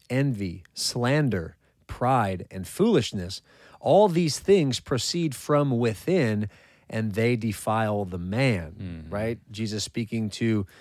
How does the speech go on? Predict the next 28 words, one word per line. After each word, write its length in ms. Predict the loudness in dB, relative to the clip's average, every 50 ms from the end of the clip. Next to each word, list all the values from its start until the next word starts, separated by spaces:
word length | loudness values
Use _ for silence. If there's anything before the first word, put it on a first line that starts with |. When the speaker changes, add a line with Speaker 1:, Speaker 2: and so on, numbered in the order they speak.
| -20 _
Speaker 1:
the 80 | -14 -4
Pharisees, 720 | 0 4 4 6 4 4 2 0 0 0 0 0 -2 -6 -8 _ -10
uh, 60 | -8 -6 -6 -6 -4
who 140 | -2 -2 0
were 280 | 0 0 0 -2 -4 -6 -12 -20 -20 _ _ _ _
tripping 540 | -6 4 8 8 8 8 6 4 4 4 2 2 2 0 0 -2
<laughs> 260 | _ -20 -20 -10 -4
on 200 | -2 -2 0 0
his 220 | 2 4 4 2 2
disciples 720 | 0 -2 -2 0 2 2 2 0 0 0 0 0 0 -2
not 360 | -2 0 2 2 2 2 2 0
washing 380 | 0 2 2 2 0 -2 -4
their 100 | -4 -2
hands 260 | -2 0 0 0 -2
before 280 | -4 -6 -6 -4 -4 -2
they 140 | -2 -2 -4 -4
ate. 340 | -2 0 2 2 2 2 0
Jesus 320 | -2 -2 -2 -2 -2 -4 -4
said, 140 | -4 -4 -2
"There's 160 | -2 -4 -2
nothing 320 | 0 0 0 0 0 0 0
that 120 | 0 0 0
goes 180 | 0 2 2
into 260 | 2 0 2 2 2
a 40 | 0
man 220 | 0 0 -2 -2 -2
that 160 | -4 -4 -4
could 200 | -4 -4 -4